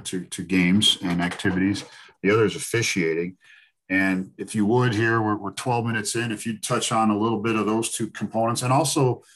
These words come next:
uh, a component that, that, that was a, a victim of space concerns and had to be cut from your story, uh, in terms of how we're recovering from covid nineteen and, and where the concerns are out there.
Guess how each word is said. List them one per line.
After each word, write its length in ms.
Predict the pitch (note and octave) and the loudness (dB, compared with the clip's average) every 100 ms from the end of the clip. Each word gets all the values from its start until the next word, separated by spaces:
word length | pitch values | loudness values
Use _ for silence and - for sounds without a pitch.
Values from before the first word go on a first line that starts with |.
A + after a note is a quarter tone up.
| _ _ | _ _
uh, 240 | G#2+ A2 A2 | -6 -4 -2
a 0 | |
component 560 | B2 G#2 B2+ B2+ A#2+ | -4 -4 -2 -2 -2
that, 260 | A#2+ G#2+ A2+ | 0 -2 0
that, 240 | A#2 G#2 - _ _ | -2 -2 -10 _ _
that 400 | A2+ G#2+ - C3 | -4 -4 -6 -2
was 200 | A#2 G#2+ | 0 2
a, 60 | G#2+ | 2
a 220 | G2+ G#2 | 2 0
victim 400 | G#2+ B2 B2+ A2+ | 0 0 0 0
of 120 | G2+ | 0
space 420 | - - B2 B2+ - | 0 2 4 4 -2
concerns 500 | A2 G#2 A#2 A#2 G#2 | -4 -4 -2 -2 -2
and 80 | |
had 100 | A2 | -2
to 60 | G#2+ | -2
be 100 | F#2+ | -4
cut 220 | - C3+ | -2 -2
from 180 | - G#2 | 0 -2
your 100 | F#2 | -2
story, 480 | - G2 G2 G2+ G2+ _ _ _ G2 | -2 0 2 0 -4 _ _ _ -4
uh, 60 | |
in 160 | G2 F#2+ | -2 -2
terms 280 | - A2 G2+ | -2 -2 0
of 140 | G2 | -4
how 220 | - G#2+ A2+ | -2 0 2
we're 180 | G#2+ | 2
recovering 800 | G#2 G2 - A2 A2 G#2+ G#2+ G#2 - - - _ | 2 0 -2 -2 0 0 0 -4 -10 -20 -20 _
from 160 | F#2 | -12
covid 340 | - A#2 A2+ G#2+ | -2 0 2 2
nineteen 580 | A2 G#2+ - A2 B2 | 0 -2 -4 -2 0
and, 120 | A2 G2 | 0 0
and 200 | G2 G2 | -2 0
where 160 | G#2 | 0
the 80 | G#2+ | 0
concerns 500 | - F#2+ - A2 G2+ | -4 -6 -4 -2 0
are 240 | G2 A#2+ | 0 0
out 160 | E2+ D2 | -2 -6
there. 200 | E2 - | -14 -14